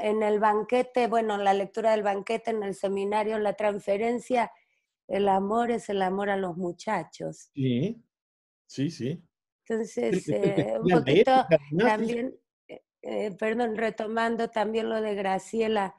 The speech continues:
Speaker 1: como los distintos momentos de Lacan,
Speaker 2: Ujú.
Speaker 1: según su subjetividad, es una pregunta que yo me hago, cómo hay algo de azaroso también en los modos de construir tal vez las teorías.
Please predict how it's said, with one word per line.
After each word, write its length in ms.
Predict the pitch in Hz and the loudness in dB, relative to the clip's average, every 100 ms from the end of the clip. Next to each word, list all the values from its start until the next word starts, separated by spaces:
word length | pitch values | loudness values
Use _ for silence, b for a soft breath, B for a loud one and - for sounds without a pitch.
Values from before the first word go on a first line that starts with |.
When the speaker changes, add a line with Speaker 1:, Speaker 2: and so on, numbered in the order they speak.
| _ b b _ | _ b b _
Speaker 1:
como 240 | 202 214 | -2 2
los 260 | 214 214 190 | 2 2 0
distintos 560 | 220 - 247 254 247 240 | -2 0 -2 0 -2 0
momentos 680 | 220 226 233 233 233 233 | 0 0 0 0 -4 -4
de 80 | 214 | -2
Lacan, 680 | 208 202 - 214 226 269 277 b b 143 | -2 -2 -2 -2 0 -2 -4 b b -4
Speaker 2:
Ujú. 320 | 151 160 190 - _ _ _ _ | -2 0 -2 -8 _ _ _ _
Speaker 1:
según 460 | - 226 220 277 285 | -2 4 6 6 4
su 180 | 285 262 | 2 0
subjetividad, 1200 | - 254 233 240 233 233 208 233 208 247 269 269 | 2 2 2 -2 -2 -2 -2 -2 2 4 4 4
es 200 | 233 - | 0 0
una 240 | 202 214 208 | -2 0 0
pregunta 540 | 208 208 226 233 220 | -2 -2 -2 -4 -4
que 140 | 196 196 | -4 -4
yo 160 | 214 | -2
me 160 | 214 208 | -2 -2
hago, 320 | 220 202 196 | -2 0 0
cómo 240 | 214 214 214 | -2 -2 0
hay 160 | 214 | 2
algo 320 | 220 220 226 | 2 2 0
de 100 | 208 | 0
azaroso 840 | 196 196 196 190 214 196 - 180 180 | 0 0 0 2 2 -2 -4 -6 -6
también 720 | - 180 185 190 190 185 175 _ _ _ _ _ _ | -4 -4 0 0 0 -2 -6 _ _ _ _ _ _
en 140 | 185 190 | -2 0
los 120 | 190 | 0
modos 460 | 208 208 214 214 196 | 0 0 0 0 0
de 140 | 190 | -2
construir 760 | - 190 190 - 185 196 202 190 - | 0 -2 -2 -4 -2 2 0 -2 -4
tal 200 | 196 190 | -4 -2
vez 160 | 196 | -4
las 220 | 196 180 | -4 -6
teorías. 720 | - 190 185 196 190 190 - | -6 -4 -4 -4 -4 -4 -8